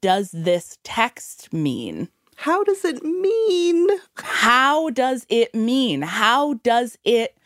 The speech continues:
Speaker 1: communicate information to me?
Speaker 2: Mm-hmm.
Speaker 1: How do I interact with it?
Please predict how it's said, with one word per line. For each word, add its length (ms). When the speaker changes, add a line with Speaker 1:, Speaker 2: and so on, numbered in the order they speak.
Speaker 1:
communicate 760
information 840
to 120
me? 300
Speaker 2:
Mm-hmm. 340
Speaker 1:
How 380
do 260
I 280
interact 800
with 200
it? 300